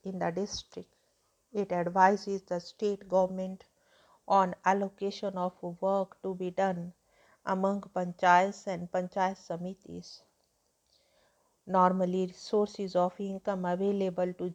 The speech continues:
Z P are taxes, non-tax revenue, grants from state government, et cetera.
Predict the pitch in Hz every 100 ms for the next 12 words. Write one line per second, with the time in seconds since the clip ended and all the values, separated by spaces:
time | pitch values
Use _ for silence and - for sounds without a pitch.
0 | - 220 208 - 185 180 - 170 180 175
1 | 175 _ 202 202 - 185 175 - - -
2 | _ _ _ _ _ _ 180 190 185 196
3 | 196 185 - - 170 175 202 185 180 170
4 | 175 175 _ _ _ _ _ _ _ 160
5 | 175 196 190 202 - - 175 - 185 175
6 | 175 - - 196 185 - 180 165 170 175
7 | _ _ _ - 202 - 190 _ - -